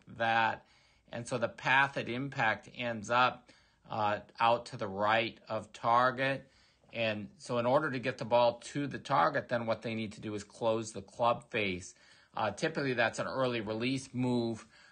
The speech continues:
uh, that gets them there. Uh, but in some cases, the grip is just a little bit stronger. Uh, in any event, it's difficult to repeat that consistently,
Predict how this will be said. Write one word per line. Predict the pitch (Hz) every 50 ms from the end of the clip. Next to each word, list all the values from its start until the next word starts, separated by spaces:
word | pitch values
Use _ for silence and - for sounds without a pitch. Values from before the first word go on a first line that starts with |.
| _ _ -
uh, | 110 110 110 110 107
that | 101 107 104 -
gets | - 131 135 135 135 -
them | - 123 110 110 104 101
there. | 110 113 113 110 107 107 107 104 101 - _ _ _ _ _ _ -
Uh, | 110 107 104 101 101 101 101 101 98 - - -
but | - 123 113 113 110
in | 113 127
some | - 143 135 143
cases, | - 160 143 135 135 139 120 -
the | 127 113
grip | 98 117 117 113 - 120
is | 107 104
just | - 110 101 - -
a | 107
little | 107 110 110
bit | 98 104 104 95 -
stronger. | - - - 127 120 117 120 123 117 113 120 120 117 113 113 - - - - - - _ _ -
Uh, | 113 110 104 101 98 95 95 98 - - _ _ _ _ _ _ _ _ _ -
in | 147 139 135 131
any | 139 143 143 143
event, | 139 123 123 127 127 127 123 120 - -
it's | - 135 127 117 - -
difficult | - 135 127 - 135 117 120 110 104 -
to | - 120
repeat | 107 104 101 98 - - - 120 120 123 - -
that | 110 98 92 95 -
consistently, | - 113 101 95 95 - - - 120 117 113 - - - 113 104 104 - - 101 104 101 101 101 95